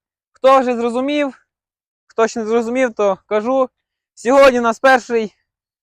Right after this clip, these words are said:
покос у дві тисячі двадцять четвертому році. Можна сказати,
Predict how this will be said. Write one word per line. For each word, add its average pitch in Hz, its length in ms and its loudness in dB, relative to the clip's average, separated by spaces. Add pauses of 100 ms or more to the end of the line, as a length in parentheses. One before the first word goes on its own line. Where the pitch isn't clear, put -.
(300)
покос 233 580 2 (140)
у 180 40 -16
дві 202 120 -10
тисячі 247 240 -8
двадцять 214 520 -4
четвертому 226 580 -2
році. 269 420 0 (1120)
Можна 254 280 4
сказати, 247 560 4